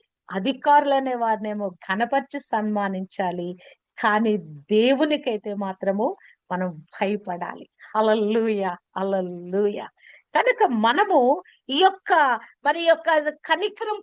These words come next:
పొందుకొని తరతరాలు దీవించబడాలంటే, మరి మనం చేయవలసిన పని ఏంటంటే, ఆయన యందు మనం భయభక్తులు కలిగి ఉండాలి. ప్రసంగి ఎనిమిది పన్నెండులో అంటాడు, "దేవుని యందు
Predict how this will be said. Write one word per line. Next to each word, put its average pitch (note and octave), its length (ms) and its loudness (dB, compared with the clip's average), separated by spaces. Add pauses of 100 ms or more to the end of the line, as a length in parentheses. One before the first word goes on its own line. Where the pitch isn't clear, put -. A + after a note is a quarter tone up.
పొందుకొని D#4 520 0
తరతరాలు D4+ 920 0
దీవించబడాలంటే, A#3 1600 -2 (340)
మరి G3+ 480 2 (180)
మనం B3 200 2
చేయవలసిన C4+ 760 -2
పని G#3 360 -4
ఏంటంటే, G3 640 -2 (320)
ఆయన G3+ 360 2
యందు B3 540 4 (300)
మనం G3 200 -6
భయభక్తులు D4 880 -2
కలిగి B3+ 420 -4
ఉండాలి. A#3 320 2
ప్రసంగి B3 540 -4
ఎనిమిది A#3+ 480 -4 (100)
పన్నెండులో A3 480 0
అంటాడు, G3+ 580 0 (340)
"దేవుని F4+ 800 2
యందు D#4+ 440 2